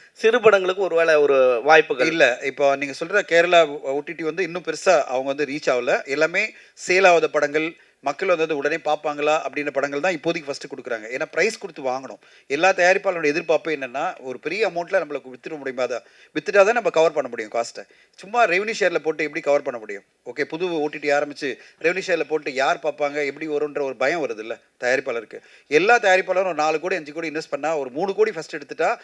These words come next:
Speaker 2: அவங்களுக்கு நம்பிக்கை வரும். So அதான் சினிமா. So டூ கே லவ் ஸ்டோரி பத்தி ஏதாவது கேளுங்க. ஏன்னா இண்டஸ்ட்ரி பத்தி நிறைய பேச வேணாம்.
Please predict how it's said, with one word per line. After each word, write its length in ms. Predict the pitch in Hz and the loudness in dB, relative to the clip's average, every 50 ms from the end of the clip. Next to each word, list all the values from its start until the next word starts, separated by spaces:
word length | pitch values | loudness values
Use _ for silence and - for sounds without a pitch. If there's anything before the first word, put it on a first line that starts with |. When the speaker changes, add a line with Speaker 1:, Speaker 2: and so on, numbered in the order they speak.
| - _ - | -14 _ -6
Speaker 2:
அவங்களுக்கு 240 | 151 143 151 147 143 | -4 -4 -4 -4 -4
நம்பிக்கை 320 | 147 147 165 185 151 135 | -6 -6 -6 -6 -6 -6
வரும். 160 | 98 87 - _ _ _ _ _ | -8 -8 -14 _ _ _ _ _
So 140 | - 127 123 | -14 -6 -2
அதான் 120 | 143 170 | 0 0
சினிமா. 300 | 165 - 131 123 107 110 - - _ _ _ _ _ _ - - | 0 -2 -8 -10 -10 -16 -20 -20 _ _ _ _ _ _ -20 -12
So 180 | - - 196 - | -6 -2 -2 -2
டூ 120 | 247 269 | -2 0
கே 120 | 254 269 240 | 4 4 6
லவ் 140 | 208 196 190 - | 6 6 4 4
ஸ்டோரி 180 | 202 185 170 | 2 0 0
பத்தி 180 | 165 170 170 165 | -2 -4 -2 0
ஏதாவது 460 | 151 147 139 139 143 139 135 135 123 | 2 2 2 2 0 -4 -4 -4 -6
கேளுங்க. 20 | 120 | -6
ஏன்னா 640 | 123 131 135 131 131 147 147 139 127 120 - 139 135 | -4 -4 -4 -2 0 0 0 0 -2 -4 -8 -12 -10
இண்டஸ்ட்ரி 240 | 151 175 - 190 156 | -10 -8 -8 -6 -8
பத்தி 200 | 151 147 151 - | -8 -6 -4 -2
நிறைய 240 | 131 123 131 139 | -2 0 0 -2
பேச 240 | 123 123 120 - 113 | -4 -6 -10 -12 -12
வேணாம். 260 | 107 104 - 151 196 | -14 -14 -14 -14 -16